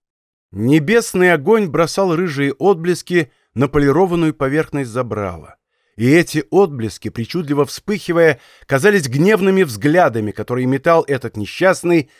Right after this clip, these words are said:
вместо того, чтобы разражаться проклятиями. Посреди галереи узник на минуту остановился. Он созерцал далеко открывающийся горизонт, вдыхал аромат бури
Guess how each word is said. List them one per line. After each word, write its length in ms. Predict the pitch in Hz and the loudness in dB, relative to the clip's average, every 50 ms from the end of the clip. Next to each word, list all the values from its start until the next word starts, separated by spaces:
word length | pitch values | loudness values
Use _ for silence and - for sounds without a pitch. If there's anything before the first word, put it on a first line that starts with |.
| _ _ _ | _ _ _
вместо 460 | - 113 117 139 185 208 202 - 185 | -6 -2 2 2 2 2 0 -2 -4
того, 240 | 160 170 165 180 190 | -2 0 0 0 -2
чтобы 300 | 170 - - 170 151 156 | -2 -2 -4 -2 0 0
разражаться 600 | 147 143 117 127 131 117 101 139 143 139 - 135 | 0 0 0 -2 -2 -2 -2 -4 -4 -4 -6 -12
проклятиями. 920 | - - 117 110 - 95 92 95 85 - - - 113 110 - - - _ _ _ _ _ _ _ _ _ _ _ _ _ _ _ _ _ _ _ | -8 -8 -10 -10 -8 -10 -10 -10 -10 -12 -16 -20 -20 -20 -20 -20 -20 _ _ _ _ _ _ _ _ _ _ _ _ _ _ _ _ _ _ _
Посреди 440 | _ 127 127 - 127 156 170 160 233 | _ -4 -4 0 0 -2 0 0 -2
галереи 600 | 214 156 160 165 165 160 147 151 190 208 214 208 180 - | -2 2 2 2 4 4 4 2 2 2 0 -2 -4 -6
узник 400 | - 180 196 175 151 185 170 - | -6 -6 -6 -4 -4 -4 -4 -2
на 80 | 147 | -2
минуту 380 | 143 147 151 175 185 175 - 165 | -2 0 0 0 -2 -2 -4 -8
остановился. 960 | - 147 139 - - 156 147 143 143 123 113 104 95 - - - 80 78 - _ _ _ _ _ _ _ _ _ _ | -8 -8 -10 -8 -10 -8 -8 -6 -6 -6 -6 -6 -8 -10 -12 -16 -16 -18 -18 _ _ _ _ _ _ _ _ _ _
Он 140 | - 135 143 | 0 0 0
созерцал 600 | 135 - 147 135 143 143 139 - - 196 196 185 | 0 0 -2 0 0 -2 -2 0 0 2 2 2
далеко 360 | 147 151 151 151 143 - - | 2 2 0 0 0 0 0
открывающийся 760 | 185 - - - 139 147 165 170 160 - - 160 139 - 143 | 0 0 0 -2 0 0 0 0 0 -4 -6 -8 -8 -8 -8
горизонт, 640 | 127 131 139 139 139 120 117 170 180 170 135 117 - _ _ _ _ _ _ _ | -4 -2 -2 -2 -2 -2 -2 0 0 2 0 -2 -4 _ _ _ _ _ _ _
вдыхал 440 | 95 98 123 139 131 165 160 160 - | -8 -2 -2 -2 0 0 0 0 0
аромат 420 | - 127 127 123 120 117 110 87 85 | -2 -2 -2 0 -2 -2 -4 -6 -8
бури 500 | 78 - 180 202 196 185 180 147 - | -8 -4 -2 -2 0 0 0 0 -2